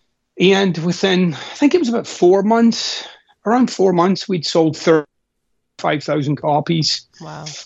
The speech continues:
Speaker 1: Um, it just w-, went vi-, it kinda went viral, you know. I was interviewed by, uh, the bass player from Motley Crue, believe it or not, Nikki Sixx.
Speaker 2: Yeah.
Speaker 1: And he,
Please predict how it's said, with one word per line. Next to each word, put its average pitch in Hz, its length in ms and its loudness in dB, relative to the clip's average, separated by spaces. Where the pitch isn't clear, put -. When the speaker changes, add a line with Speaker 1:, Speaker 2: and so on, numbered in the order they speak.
Speaker 1:
Um, 147 460 0
it 131 100 -2
just - 300 2
w-, 170 160 -4
went 156 220 2
vi-, 139 260 0
it 190 140 2
kinda 233 180 2
went 156 160 2
viral, 185 480 2
you 170 60 -2
know. 185 260 -6
I 175 60 -6
was 175 300 -6
interviewed 196 720 0
by, 156 400 -2
uh, 147 400 -4
the 143 80 -4
bass 147 380 -4
player 180 340 2
from 147 300 0
Motley 156 320 2
Crue, 156 340 2
believe 180 320 4
it 175 60 0
or 175 80 2
not, 175 280 2
Nikki 170 320 0
Sixx. 160 560 0
Speaker 2:
Yeah. 208 400 -4
Speaker 1:
And 160 120 0
he, 190 80 0